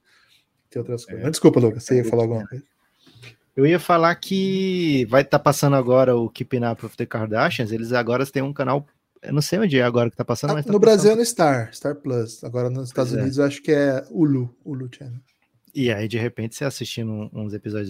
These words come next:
Speaker 2: de Kardashian, você volte a curtir o Devin Booker.
Speaker 1: Ou não, né?
Speaker 2: Será, velho? Você
Speaker 1: Você
Speaker 2: gosta
Speaker 1: go-
Speaker 2: de Kardashian?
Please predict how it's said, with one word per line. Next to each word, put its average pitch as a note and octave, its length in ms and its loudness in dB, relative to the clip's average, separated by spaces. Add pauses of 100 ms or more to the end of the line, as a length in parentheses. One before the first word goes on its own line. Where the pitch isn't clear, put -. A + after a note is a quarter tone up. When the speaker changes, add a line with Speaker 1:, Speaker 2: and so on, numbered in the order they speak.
Speaker 2:
de G#2 80 -10
Kardashian, G#2 440 -6
você A2+ 180 -12
volte G#2+ 260 -6
a A2 40 -12
curtir G#2 320 -14
o G2 40 -10
Devin G2 220 -10
Booker. F#2+ 280 -16 (1040)
Speaker 1:
Ou A#2+ 160 -2
não, C#3+ 200 -2
né? D3+ 120 -10 (1120)
Speaker 2:
Será, A2 460 -6
velho? G#3+ 320 -10 (220)
Você - 200 -12
Speaker 1:
Você A#2+ 100 -4
Speaker 2:
gosta C3+ 140 0
Speaker 1:
go- D3+ 80 -10
Speaker 2:
de D3+ 80 -12
Kardashian? D3 500 -10